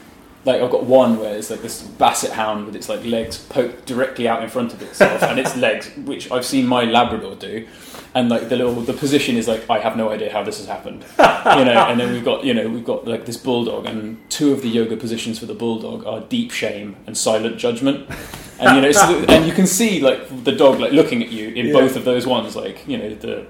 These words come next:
Speaker 1: deep shame where, you know, it's eaten, like, a whole packet of, like, sort of tissues and it's, like, pooed them out across that living room.
Speaker 2: <laughs> Yeah.
Speaker 1: Um,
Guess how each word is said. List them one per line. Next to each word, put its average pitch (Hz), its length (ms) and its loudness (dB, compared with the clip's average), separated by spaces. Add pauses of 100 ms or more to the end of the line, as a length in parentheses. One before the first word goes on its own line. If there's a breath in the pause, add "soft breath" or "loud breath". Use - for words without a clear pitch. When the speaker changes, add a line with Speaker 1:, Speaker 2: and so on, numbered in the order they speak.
(680 loud breath)
Speaker 1:
deep 123 220 0
shame 113 320 2
where, 110 220 0
you 117 100 -4
know, 110 160 -4
it's - 160 -12
eaten, 113 320 -8
like, 107 240 -12 (140)
a 113 60 -10
whole 107 420 -2
packet - 440 -2
of, 98 120 -10
like, 107 260 -6
sort - 160 -10
of - 60 -18
tissues 104 500 -4
and 104 80 -12
it's, 117 100 -14
like, - 240 -12
pooed 117 200 -2
them 113 100 -4
out 110 160 -4
across - 280 -8
that - 280 6
living - 260 0
room. 196 180 2 (600)
Speaker 2:
<laughs> 107 40 -12
Yeah. 135 300 2
Speaker 1:
Um, 120 300 2